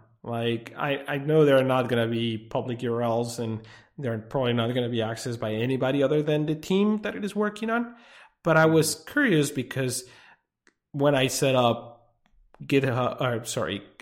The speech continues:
Jenkins back in the day, and I used Docker to deploy, like, an Angular application and do that st-, that, that sort of thing, the moment that pull request was merged, I wanted to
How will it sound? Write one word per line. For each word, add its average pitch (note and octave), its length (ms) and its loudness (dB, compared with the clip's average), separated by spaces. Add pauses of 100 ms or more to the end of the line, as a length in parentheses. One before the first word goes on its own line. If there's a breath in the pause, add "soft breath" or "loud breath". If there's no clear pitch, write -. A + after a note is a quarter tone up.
Jenkins D#3+ 480 0
back A#2+ 260 -6
in A#2+ 80 -6
the A#2 80 -4
day, A2+ 420 -2
and A2 80 -6
I A2 60 -6
used G#2+ 360 -6
Docker C#3 420 2
to A#2+ 160 -10
deploy, A2+ 360 -6
like, G#2 220 -6
an G#2 100 -8
Angular B2 380 -4
application A#2 880 -6 (500 loud breath)
and C3 180 -4
do C3+ 140 0
that C3+ 280 2
st-, - 280 -6
that, C3 320 -4
that C3 200 -2
sort C3+ 240 -2
of G#2+ 80 -10
thing, D#3+ 360 2 (520 loud breath)
the C#3+ 160 2
moment F3+ 340 6
that C#3 160 0
pull D3 160 4
request B2+ 320 0
was A2+ 220 -4
merged, D3 520 4
I C3 100 -2
wanted C3 360 0
to A2+ 320 -2